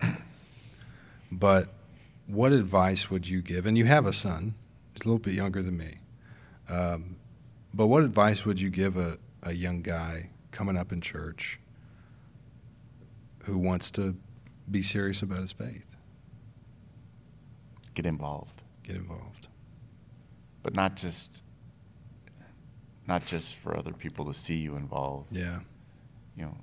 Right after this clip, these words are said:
Speaker 2: search out why.
Speaker 1: Yeah.
Speaker 2: You know, s-
Speaker 1: Where you, where your strengths can be helpful.
Speaker 2: Well, no, no, why are you involved? Why,
Speaker 1: Mm.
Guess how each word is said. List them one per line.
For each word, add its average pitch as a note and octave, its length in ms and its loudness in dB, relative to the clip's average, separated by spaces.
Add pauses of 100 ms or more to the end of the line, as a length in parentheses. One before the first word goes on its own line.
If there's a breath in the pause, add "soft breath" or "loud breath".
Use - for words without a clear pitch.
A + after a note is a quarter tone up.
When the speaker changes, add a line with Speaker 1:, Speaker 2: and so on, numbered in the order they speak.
(100)
Speaker 2:
search - 440 -4
out D2+ 300 0 (1300 loud breath)
why. D#2 400 2 (360)
Speaker 1:
Yeah. - 300 -8 (1200)
Speaker 2:
You - 60 -8
know, - 20 -4
s- - 260 -6 (680)
Speaker 1:
Where G2 140 2
you, F#2+ 260 2 (120)
where F#2+ 140 0
your F2+ 140 0
strengths G2 420 -2
can F2 180 -8
be F2 100 -4
helpful. F#2+ 420 -4
Speaker 2:
Well, B2+ 140 4
no, B2+ 160 2
no, A2 120 -4
why F#2 380 2
are F#2+ 100 -4
you D#2 200 -8
involved? - 380 -10
Why, E2 420 0
Speaker 1:
Mm. E2+ 80 -16